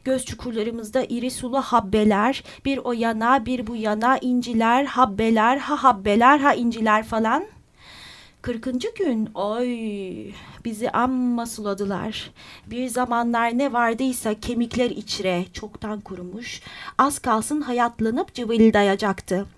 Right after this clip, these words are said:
Cıvıldamakla kalmayıp tomurcuklanacaktı. Usulüne göre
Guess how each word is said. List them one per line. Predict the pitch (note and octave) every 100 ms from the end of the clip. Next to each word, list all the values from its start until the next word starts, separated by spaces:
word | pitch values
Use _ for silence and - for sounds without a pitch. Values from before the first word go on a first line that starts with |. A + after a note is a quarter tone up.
| - - -
Cıvıldamakla | B3+ B3+ C4+ B3+ B3+ B3+ C4+ C#4+
kalmayıp | C#4 F4 E4+ C#4 G#4 -
tomurcuklanacaktı. | C#4 B3 B3+ G#3+ A3 A#3 A#3 G#3+ G#3+ A3 - F#3+ G3 - - -
Usulüne | B3+ A#3+ C4 B3+ C4 C#4+
göre | A3+ F#3+ G3 G3+